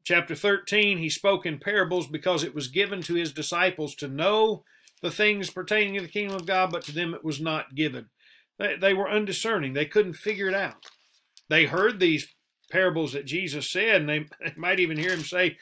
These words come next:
"The kingdom of heaven is likened unto." But they just couldn't figure it out, undiscerning. The Nazarenes were unbelieving,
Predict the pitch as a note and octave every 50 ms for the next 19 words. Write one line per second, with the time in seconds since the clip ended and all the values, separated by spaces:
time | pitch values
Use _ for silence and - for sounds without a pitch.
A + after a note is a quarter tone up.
0 | - - _ _ - D3 - F#3 F#3+ F#3 F3 E3 D3+ D3 F#3 F#3+ F3+ E3 D3+ D#3
1 | F3+ F3+ F#3 F3+ F3+ F#3 F#3+ F#3+ E3 - B3 B3+ G#3+ C#3 G#2 _ _ _ _ _
2 | _ _ _ _ _ _ _ _ _ _ _ _ _ - C#3+ E3+ D#3+ D#3+ E3 D#3+
3 | D3+ D3+ F3+ F#3 - - - - F#3 F#3+ F3 D#3+ D#3+ - - - - F3 E3 D3+
4 | D3 D3+ D3+ D3+ C#3+ C#3 C3 A#2 A2+ - _ - - E3+ F3 D#3+ D#3 D3 - -
5 | D3+ C#3+ C#3 B2 A2+ A2+ A2 _ _ _ _ _ _ _ _ _ _ _ - -
6 | D3+ D3 E3+ F#3 F#3+ F#3 C3+ D#3 E3 E3+ F3+ F3+ F3 D#3+ C#3+ F3 F3 F#3 F3+ F3
7 | E3 E3+ F3 F#3 F3+ D#3 B2 A#2+ G#2+